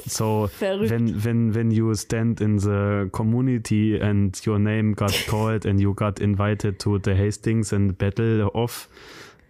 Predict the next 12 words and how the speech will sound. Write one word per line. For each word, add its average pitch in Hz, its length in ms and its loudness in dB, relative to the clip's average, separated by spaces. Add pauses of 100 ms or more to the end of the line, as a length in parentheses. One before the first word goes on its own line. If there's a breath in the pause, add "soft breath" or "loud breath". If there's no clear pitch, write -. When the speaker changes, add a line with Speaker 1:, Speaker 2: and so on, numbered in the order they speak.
(120)
Speaker 1:
und 101 460 2
du 104 140 0
stehst 101 420 -2
auf 98 160 0
einmal 107 280 0
da 110 280 0
und 104 120 0
dann 101 380 2 (1040)
wird 127 180 -4
dein 104 120 0
Name 135 220 0
aufgerufen. 95 680 -2